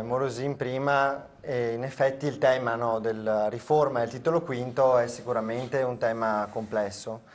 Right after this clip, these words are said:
Se da un lato è vero che c'è un, comunque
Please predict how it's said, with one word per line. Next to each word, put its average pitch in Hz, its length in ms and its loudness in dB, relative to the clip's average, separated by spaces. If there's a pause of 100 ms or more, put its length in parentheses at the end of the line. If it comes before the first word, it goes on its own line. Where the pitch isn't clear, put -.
(380)
Se - 140 -4
da 190 80 6
un 185 80 6
lato 170 200 6
è 160 60 4
vero 139 380 4
che 123 160 -6
c'è 131 280 2
un, 120 920 -4
comunque 127 580 0